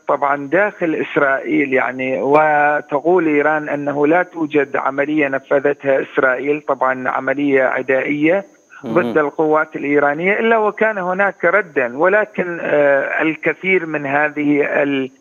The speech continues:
Speaker 1: آه، الرد الذي قامت به، آه، إيران، آه، إسرائيل، آه، لم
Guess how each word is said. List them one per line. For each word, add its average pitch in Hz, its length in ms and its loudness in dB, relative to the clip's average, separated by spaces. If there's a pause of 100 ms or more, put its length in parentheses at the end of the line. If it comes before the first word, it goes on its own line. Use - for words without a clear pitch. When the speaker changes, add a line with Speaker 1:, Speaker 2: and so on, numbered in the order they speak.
(400)
Speaker 1:
آه، 147 440 0
الرد 151 460 0
الذي 143 400 0
قامت 147 480 -2
به، 139 500 2
آه، 127 360 0
إيران، 147 520 0 (280)
آه، 131 360 2
إسرائيل، 151 800 -2
آه، 151 200 0
لم 160 500 0